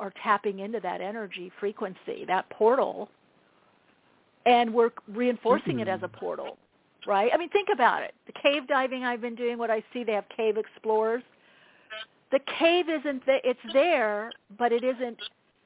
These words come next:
Speaker 1: known until someone explores and says, "Hey, this cave is here, and it's a great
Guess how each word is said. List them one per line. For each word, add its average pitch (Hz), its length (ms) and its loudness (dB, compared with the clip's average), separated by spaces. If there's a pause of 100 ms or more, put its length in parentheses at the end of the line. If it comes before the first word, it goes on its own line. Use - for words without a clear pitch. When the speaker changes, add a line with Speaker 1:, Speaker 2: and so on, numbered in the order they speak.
(160)
Speaker 1:
known 214 640 2
until 214 320 -10
someone 220 220 -4
explores 220 560 2
and 208 160 -2
says, 208 180 0
"Hey, 202 500 2 (640)
this 233 120 4 (180)
cave 254 260 4
is 233 100 -2 (120)
here, 208 340 2
and 196 160 -4
it's 214 160 -6
a 202 60 -2 (100)
great 202 340 0